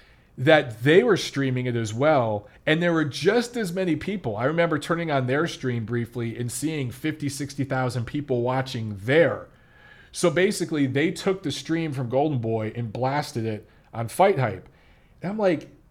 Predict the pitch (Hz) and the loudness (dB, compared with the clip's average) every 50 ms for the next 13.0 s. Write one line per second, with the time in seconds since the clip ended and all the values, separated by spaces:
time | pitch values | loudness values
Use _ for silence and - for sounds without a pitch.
0 | _ _ _ _ _ _ _ _ _ _ _ _ _ _ _ _ _ - - - | _ _ _ _ _ _ _ _ _ _ _ _ _ _ _ _ _ -4 2 4
1 | 185 240 262 277 277 269 233 202 - - - 220 196 180 165 139 139 156 170 180 | 6 8 10 10 10 8 6 -2 -4 -4 -4 -4 0 2 2 2 2 -2 -4 0
2 | 202 208 165 135 - - 196 254 359 392 359 330 277 175 - - 202 202 196 - | 4 4 4 4 4 4 4 6 6 6 4 4 2 0 0 2 2 2 2 0
3 | - 185 175 170 156 135 - - - 147 165 196 185 202 196 185 - 127 127 139 | 0 2 2 2 2 0 -4 -2 2 4 4 4 4 2 0 0 0 -2 2 4
4 | 156 151 131 107 - - - - _ _ _ _ _ _ _ - - 135 143 139 | 4 4 2 0 -6 -12 -18 -20 _ _ _ _ _ _ _ -10 -2 0 0 0
5 | - - 139 127 131 135 127 160 139 - 175 180 180 175 170 170 170 160 160 - | 0 0 -4 -2 0 0 0 0 2 4 6 8 8 10 8 8 8 6 2 -2
6 | - - _ _ _ - 123 120 120 - - 123 113 117 113 104 101 107 110 107 | -10 -20 _ _ _ -10 -6 -6 -6 -6 -6 -8 -6 -6 -6 -6 -6 -6 -6 -6
7 | 101 101 - - - 165 180 175 180 180 175 170 160 - - - - _ _ _ | -6 -8 -8 0 4 6 6 6 8 6 6 4 4 0 -4 -12 -16 _ _ _
8 | _ _ _ _ _ _ - 123 113 139 160 196 202 - 160 175 185 185 170 135 | _ _ _ _ _ _ -18 -10 -4 0 0 0 2 2 2 4 4 4 2 0
9 | - 190 190 175 135 127 160 156 156 156 143 147 147 139 143 143 170 165 147 120 | -2 -2 -2 -2 0 2 4 4 4 4 4 2 2 2 4 4 4 4 4 4
10 | 113 104 - 123 117 117 131 151 180 180 - - 190 175 160 165 160 151 131 - | 0 0 -2 -2 0 2 4 6 4 4 2 -2 -2 0 2 2 2 2 4 6
11 | 165 180 190 180 - - 165 139 - 147 139 127 131 143 143 143 - - - 156 | 6 6 6 6 2 -2 -4 -2 2 2 2 2 2 0 0 0 0 0 0 2
12 | 156 147 147 147 135 131 135 - 151 147 143 135 - - 160 151 135 127 - - | 2 2 2 2 0 0 0 -2 -2 0 0 -2 -2 0 0 0 0 -2 -6 -12